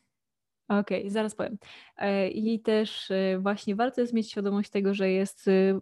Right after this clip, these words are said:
w dzisiejszym marketingu i też całe bycie fit sprzedaje się w sposób taki, że tylko się reklamuje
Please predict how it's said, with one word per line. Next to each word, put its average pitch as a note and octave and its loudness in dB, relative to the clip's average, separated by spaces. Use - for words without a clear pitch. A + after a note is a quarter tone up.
w G#3 -2
dzisiejszym G#3+ 0
marketingu G#3 2
i G3+ 0
też - 0
całe A#3 4
bycie A3+ 0
fit - -8
sprzedaje G#3+ -2
się A3 -10
w - -14
sposób - -10
taki, G3+ -6
że G3+ -6
tylko G#3 -8
się G#3+ -8
reklamuje G#3 -2